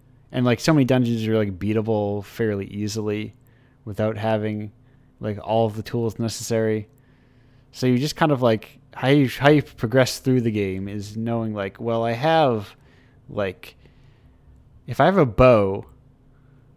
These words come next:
that means I can probably beat Eastern Palace and that kind of thing. And so it's, um, kind of, like, following what items you have to which item locations you can check,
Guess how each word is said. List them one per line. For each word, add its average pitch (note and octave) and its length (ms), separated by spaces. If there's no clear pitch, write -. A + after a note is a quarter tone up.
that A#2+ 240
means B2 200
I A#2 100
can A#2+ 160
probably B2+ 340
beat A#2 200
Eastern A#2 340
Palace G#2+ 680
and G2 560
that A2 180
kind G#2+ 160
of G#2 80
thing. A2 300
And B2 140
so A#2 220
it's, - 260
um, B2 240
kind B2+ 160
of, B2 60
like, A#2 180
following B2+ 360
what A#2 180
items A2+ 300
you A2+ 80
have G#2+ 380
to G#2+ 120
which G#2+ 400
item A2 220
locations G#2+ 520
you G2+ 60
can G2 120
check, - 400